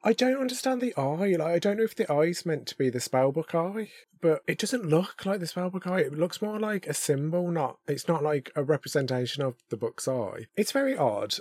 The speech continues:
I do really like the fan, though. The fan, again, is using, the fan has a moon and an eye on it as well. And it has old artwork that was released last year for, I think it was actually originally the ho-, original, like, the first Hocus Pocus two artwork we saw of the Sanderson sisters, like, dancing. So I do quite like the fan. And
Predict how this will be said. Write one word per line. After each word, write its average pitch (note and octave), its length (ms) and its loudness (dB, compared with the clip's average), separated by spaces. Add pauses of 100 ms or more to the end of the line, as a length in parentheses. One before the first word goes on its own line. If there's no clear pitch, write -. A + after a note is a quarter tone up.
(140)
I C3 80 -2
do D#3+ 340 0
really E3 300 0
like C3+ 220 -2
the B2 60 -6
fan, C3 380 -4
though. G2 300 -10 (100)
The B2+ 80 -4
fan, D3+ 300 2
again, C#3 320 0
is C3 160 0
using, B2+ 480 2
the C#3+ 80 0
fan D#3+ 240 0
has C#3+ 200 0
a C3+ 60 2
moon A#2 400 0
and A2 320 -6
an G#2 80 -8
eye G#2+ 180 -4
on G#2 100 -6
it G#2 100 -8
as G2+ 160 -10
well. G2 340 -6 (400)
And A#2 120 0
it A2 60 -2
has A#2+ 280 2
old A#2+ 280 2
artwork A2+ 440 -2
that G#2+ 100 -6
was G#2 140 -8
released G#2+ 300 -4
last A#2 420 -4
year F#2 220 -8
for, G2+ 360 -10
I G2 40 -8
think F3 200 -8
it C4+ 40 -6
was B3 100 -8
actually A#2+ 240 -4
originally G2+ 380 -6
the F2+ 80 -14
ho-, G#2 180 -8
original, G#2 460 -6
like, G#2+ 100 -2
the G#2 80 -8
first - 320 0
Hocus A2 220 -6
Pocus G#2 200 -6
two A2+ 140 -4
artwork D#3+ 320 -4
we D#3+ 80 -8
saw D#3+ 200 2
of C#3 100 -2
the B2 80 -10
Sanderson A#2+ 380 -4
sisters, B2+ 360 -6
like, G2+ 140 -2
dancing. C#3+ 560 -4
So C#3+ 100 0
I C#3 40 0
do D#3 120 2
quite - 180 2
like A#2+ 140 2
the C3 80 -10
fan. G2+ 400 -2
And D#3 260 2